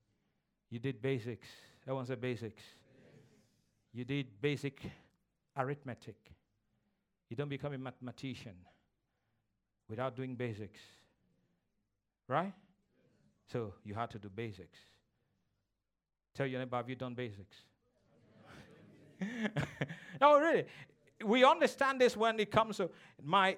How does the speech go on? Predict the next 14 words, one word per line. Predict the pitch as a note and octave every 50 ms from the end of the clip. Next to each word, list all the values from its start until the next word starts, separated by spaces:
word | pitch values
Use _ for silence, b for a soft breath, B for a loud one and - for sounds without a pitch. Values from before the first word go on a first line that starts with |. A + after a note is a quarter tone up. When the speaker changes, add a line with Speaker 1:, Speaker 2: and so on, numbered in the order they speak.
| - D#3+ E3+
Speaker 1:
my | E3+ F3+ F3 F3 F3 - -
example | E3+ E3 C#3 C#3 F#3 A#3 A#3 A3 G#3+ G#3
with | F#3 E3+ E3 C#3+ D3+
academics. | C#3 C#3 - - C3+ A#2+ G#3 B3+ A3 D3+ C3+ - - - - - b b b b b
We | - C#3 E3+
understand | G3+ G#3+ A3 F3+ - - - B3 C4+ A3+
it, | F3 D#3+ - b b b b -
but | B2 G#3+ A3 G#3+ G3
we've | G3 F#3+ C#3
got | - A#3 C#4 D4 -
to | A3+
understand | G3+ G#3 A3 A3 G#3 F3+ - - A#3 A#3+ G#3+ F#3+ E3
that | D3+ D3 -
Paul, | - - B3 B3+ G#3 E3 E3 F3+ F#3+ b